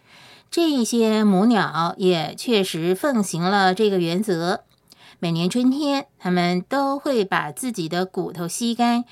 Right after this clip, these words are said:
用来制造新的生命。那些被母鸟吸收的钙会经由血液运送到壳腺，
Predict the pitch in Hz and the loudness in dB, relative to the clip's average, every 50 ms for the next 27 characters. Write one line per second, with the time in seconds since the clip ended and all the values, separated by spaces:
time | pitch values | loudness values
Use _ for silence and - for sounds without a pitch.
0 | - - - - 214 208 185 170 160 156 156 160 180 190 - 240 208 185 208 196 | -16 -16 -4 0 2 2 2 2 0 0 0 0 -2 -2 0 0 0 0 0 0
1 | 180 165 156 156 156 - - 208 196 190 190 185 175 165 151 151 156 160 - - | 0 0 0 -2 -4 -4 -2 0 2 2 2 2 0 -2 -4 -6 -8 -8 -6 -2
2 | 196 185 190 208 208 190 - - _ _ _ _ _ _ _ _ _ _ _ _ | 0 2 2 4 2 2 0 -4 _ _ _ _ _ _ _ _ _ _ _ _
3 | - - - _ _ - 320 339 - 349 330 320 320 320 311 - 302 285 262 240 | -20 -20 -20 _ _ -2 -2 0 2 2 2 4 2 0 0 -2 -2 0 2 4
4 | 220 214 208 202 196 196 190 196 226 262 262 214 180 160 160 156 - - - 220 | 4 6 6 4 4 2 2 2 2 2 2 4 4 2 2 0 -4 -6 -4 -4
5 | 220 220 226 214 208 196 190 175 175 - - 269 269 247 202 - - - - - | -2 0 0 0 0 0 0 -2 -2 -2 -2 -2 0 0 -2 -4 -8 -12 -8 -4
6 | 180 180 175 170 170 165 160 160 - - 226 233 233 233 226 202 165 156 165 185 | -2 0 0 0 0 -2 -4 -4 -4 -2 0 2 2 2 2 2 2 2 0 0
7 | 208 - - - 190 175 - - 202 233 233 214 185 170 160 175 247 302 311 247 | -2 -2 -2 0 0 -2 -2 -2 -2 0 0 0 0 -2 -4 -4 -4 -2 -2 -2
8 | 208 208 - 226 208 185 185 185 202 190 185 175 165 170 170 - - - _ - | -2 -2 -2 -2 -2 -2 -2 0 0 2 2 2 2 0 -4 -8 -16 -20 _ -20
9 | - - - 160 156 165 185 - - - 294 247 - | -12 -8 -8 -6 -4 -4 -4 -4 -4 -2 -4 -4 -4